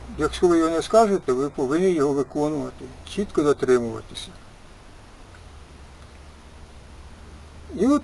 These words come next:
е, стосовно,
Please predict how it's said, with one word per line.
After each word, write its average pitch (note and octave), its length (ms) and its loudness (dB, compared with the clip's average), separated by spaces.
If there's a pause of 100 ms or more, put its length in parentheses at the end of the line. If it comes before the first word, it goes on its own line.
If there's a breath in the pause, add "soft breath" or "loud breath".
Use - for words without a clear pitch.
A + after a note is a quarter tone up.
(260)
е, D#3+ 300 0 (4000)
стосовно, A#3+ 680 2